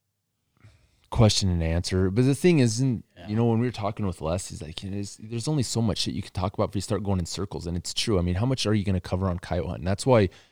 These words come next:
Speaker 2: All of it.
Speaker 1: I, I mean, yeah. I mean, I w-, I mean, we're, we would seriously talk in circles. But like he said,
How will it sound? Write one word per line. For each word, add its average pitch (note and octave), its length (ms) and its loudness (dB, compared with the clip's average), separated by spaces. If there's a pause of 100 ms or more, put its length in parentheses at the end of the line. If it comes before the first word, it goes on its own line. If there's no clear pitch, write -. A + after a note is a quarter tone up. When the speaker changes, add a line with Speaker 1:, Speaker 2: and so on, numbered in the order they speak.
(120)
Speaker 2:
All G2 220 -2
of F#2 80 -4
it. - 160 -4 (680)
Speaker 1:
I, - 80 -2 (160)
I B2 40 2
mean, B2+ 260 8
yeah. G#2 320 6 (140)
I G#2+ 40 0
mean, A2 140 4
I - 20 2
w-, A2+ 260 4
I B2 40 6
mean, A#2+ 240 8
we're, C3+ 100 10
we A#2 220 6
would G#2 260 8
seriously G2+ 460 2
talk - 400 -2
in F2+ 100 2
circles. - 560 -2
But A2 100 2
like G2+ 200 4
he A2 160 4
said, - 420 0